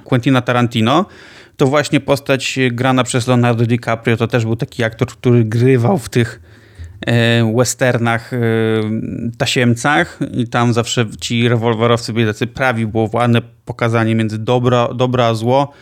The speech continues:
Oni zawsze byli pokazy-, tak romantyzowani, pokazywani w tym świetle, że są takimi dobrymi ludźmi, mimo że zabijają innych.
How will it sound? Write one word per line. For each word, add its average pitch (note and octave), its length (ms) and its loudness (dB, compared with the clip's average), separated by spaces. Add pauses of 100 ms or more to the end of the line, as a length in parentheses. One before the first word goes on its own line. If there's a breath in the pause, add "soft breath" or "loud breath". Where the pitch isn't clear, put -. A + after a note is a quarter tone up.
Oni A#2+ 260 2
zawsze A#2 300 -2
byli A2 200 -2
pokazy-, G#2+ 360 -4
tak - 200 -4
romantyzowani, A2+ 680 2
pokazywani A2 640 -2
w - 140 -16
tym G#2 160 -2
świetle, G#2+ 380 -2
że G#2 80 0
są G#2 180 -4
takimi G#2 280 -4
dobrymi G#2+ 680 0
ludźmi, C3 320 -2
mimo F#3+ 260 0
że A2+ 300 -2
zabijają A#2 480 0
innych. B2 560 -2